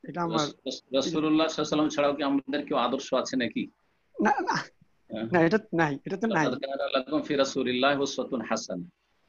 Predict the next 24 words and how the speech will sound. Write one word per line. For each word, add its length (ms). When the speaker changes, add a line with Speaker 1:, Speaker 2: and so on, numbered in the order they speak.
Speaker 2:
তোমাদের 300
জন্য 240
রাসূলুল্লাহ 580
সাল্লাল্লাহু 480
আলাইহি 60
ওয়াসাল্লামের 60
মধ্যে 360
রয়েছে 240
উত্তম 260
আদর্শ। 360
কথা 160
বোঝা 220
গেছে? 300
তো 400
রাসূলুল্লাহ 40
সাল্লাল্লাহু 400
আলাইহি 160
ওয়াসাল্লাম 360
কি 100
করেছেন, 460
এটা 240
দেখতে 240
হবে। 180
তারপরে, 680